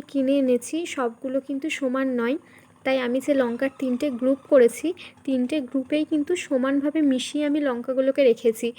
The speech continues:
কারণ যেহেতু বাজার থেকে কিনে এনেছি, সবগুলো সমান নয়, কোনোটা ছোট বড়, কোনোটার পুষ্টি বেশি হয়ে গেছে, কোনোটার কম হয়েছে, আহ, তাই সব মিলিয়ে মিশিয়ে রাখলে এর পরীক্ষাটা কিন্তু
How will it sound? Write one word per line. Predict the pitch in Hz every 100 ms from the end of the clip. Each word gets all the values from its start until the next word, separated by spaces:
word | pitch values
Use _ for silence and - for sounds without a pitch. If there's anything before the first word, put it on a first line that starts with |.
| - - - - - - _ - -
কারণ | 269 269 294
যেহেতু | 269 240 247 311
বাজার | 254 226 262 262
থেকে | - 285
কিনে | 294 - 269 285
এনেছি, | 262 247 -
সবগুলো | 285 254 226 _ 262 285
সমান | - 254 240 254 240
নয়, | 240 277 _
কোনোটা | 269 247 254 277
ছোট | - 269 247 277 247
বড়, | 240 254
কোনোটার | 262 254 254 262 254
পুষ্টি | 262 - - 269 302 330 - 240
বেশি | 247 240 285
হয়ে | 277 262
গেছে, | 254 254 277
কোনোটার | 262 247 240 262 254
কম | 254 240 269
হয়েছে, | 262 240 - 311
আহ, | - - - - - 247 247
তাই | 262
সব | - 294
মিলিয়ে | 269 262 254 285
মিশিয়ে | 277 269 311
রাখলে | 269 226 226 254 370 -
এর | 254
পরীক্ষাটা | 254 247 - 294 269
কিন্তু | 277 285